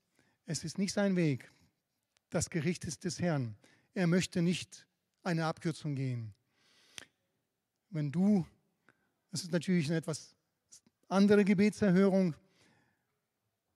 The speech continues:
seine Freunde meinten, es wäre eine Gebetserhörung, Erhörung, jetzt endlich das Problem zu beenden. David wusste, nein, es ist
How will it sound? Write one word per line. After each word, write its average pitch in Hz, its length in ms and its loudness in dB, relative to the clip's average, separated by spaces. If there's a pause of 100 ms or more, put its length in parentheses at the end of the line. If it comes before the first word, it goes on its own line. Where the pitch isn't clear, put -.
(200)
seine 175 260 0
Freunde 190 360 0
meinten, 180 500 -2 (560)
es - 180 -10
wäre 175 100 2
eine 175 120 2
Gebetserhörung, 190 800 -2
Erhörung, 180 500 0
jetzt 160 240 -4
endlich 165 240 -6
das 160 140 -4
Problem 165 320 -2
zu 156 120 -10
beenden. 165 460 -2 (320)
David 165 380 -4
wusste, 170 260 -6
nein, 165 320 -4
es 180 180 -10
ist - 300 -14